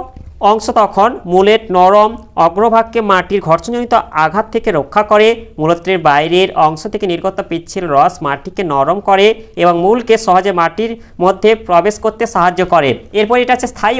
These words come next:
অঞ্চল, কাজ হলো শাখা প্রশাখা মূল উৎপন্ন করা এর প্রধান কাজ। এরপরে এটা হচ্ছে শাখা প্রশাখা মূল উদ্ভিদকে মাটিতে আবদ্ধ রাখতে সাহায্য করে। এই অঞ্চলের মাধ্যমে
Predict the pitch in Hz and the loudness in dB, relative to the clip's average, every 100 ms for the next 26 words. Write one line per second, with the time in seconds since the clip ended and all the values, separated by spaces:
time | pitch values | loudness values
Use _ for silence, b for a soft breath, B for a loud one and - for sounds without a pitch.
0 | 214 165 160 190 320 - 180 190 214 247 | 2 2 2 2 2 0 -2 0 0 -2
1 | 247 196 190 254 254 254 - 240 214 208 | -2 -2 -2 -2 -4 -6 0 0 0 0
2 | 220 233 B B B 202 202 233 226 233 | 0 0 B B B -2 0 0 2 0
3 | 226 196 190 214 - 185 196 - 160 196 | 2 4 4 4 0 -4 -4 -2 -2 -2
4 | 220 214 233 226 - - - b b b | -2 0 0 -2 -18 -20 -20 b b b
5 | b b b b - - - - - 233 | b b b b -20 -20 -20 -20 -2 0
6 | 226 262 254 254 254 254 214 196 247 254 | 2 0 2 0 0 0 0 0 0 0
7 | 254 254 254 220 214 226 196 190 240 - | 0 0 0 2 2 2 -2 -2 -6 -2
8 | 226 196 180 233 226 233 160 170 202 208 | 0 2 0 -2 0 0 2 0 -2 -2
9 | 226 220 226 208 165 214 208 208 202 226 | 0 0 -2 0 0 0 -2 2 4 4
10 | 262 B B B 196 226 220 214 233 233 | 0 B B B 2 2 2 0 0 -2
11 | 214 180 180 - 214 | 2 0 0 -4 -2